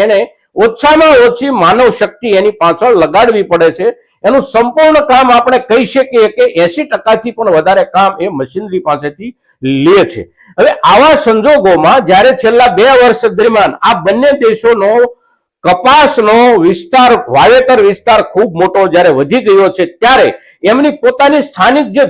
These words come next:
જરૂરિયાતો છે કપાસની, એ પણ ખૂબ ઓછી છે. બ્રાઝિલનો ગયા વર્ષનો જે વેપાર અને કપાસનો જે આંકડો છે, એ આંકડો એવો છે કે એને પોતાના દેશના કુલ ઉત્પાદનમાંથી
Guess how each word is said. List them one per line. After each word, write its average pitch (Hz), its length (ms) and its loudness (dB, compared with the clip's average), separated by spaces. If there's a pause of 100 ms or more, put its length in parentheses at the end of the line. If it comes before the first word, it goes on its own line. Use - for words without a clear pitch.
જરૂરિયાતો 302 600 2
છે 208 200 -2
કપાસની, 220 760 -2 (220)
એ 233 120 2
પણ 277 220 0
ખૂબ 254 280 -2 (120)
ઓછી 190 300 0
છે. 151 120 -4
બ્રાઝિલનો 254 640 0 (100)
ગયા 254 340 2
વર્ષનો 220 380 -2 (480)
જે 190 220 2 (640)
વેપાર 214 500 2 (320)
અને 269 160 2
કપાસનો 262 540 0
જે 247 140 0 (160)
આંકડો 233 300 2 (140)
છે, 226 80 2 (300)
એ 247 60 2
આંકડો 208 380 0
એવો 240 380 4
છે 220 120 -2
કે 226 120 -6 (200)
એને 269 260 0
પોતાના 240 400 -2
દેશના 208 500 -2 (140)
કુલ 240 200 -4 (120)
ઉત્પાદનમાંથી 208 840 -2